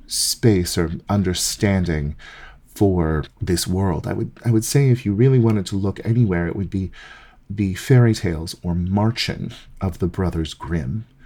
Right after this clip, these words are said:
Will it provide you with a political understanding of the world? No. Will it provide you with an understanding of the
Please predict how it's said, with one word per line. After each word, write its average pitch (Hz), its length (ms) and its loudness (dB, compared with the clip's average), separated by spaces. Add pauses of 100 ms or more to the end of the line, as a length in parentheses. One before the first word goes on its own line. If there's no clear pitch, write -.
(520)
Will 135 120 6
it 139 80 2
provide 139 420 4
you 170 80 8
with 160 120 2
a 127 60 4
political 123 560 2
understanding 165 560 2
of 156 100 0
the 175 80 0
world? 165 420 0
No. 78 580 -4 (500)
Will 104 120 2
it - 60 -2
provide 107 440 4
you 110 200 6
with 104 220 -2
an 92 80 0
understanding 95 800 0
of 85 280 -4 (460)
the 92 380 -10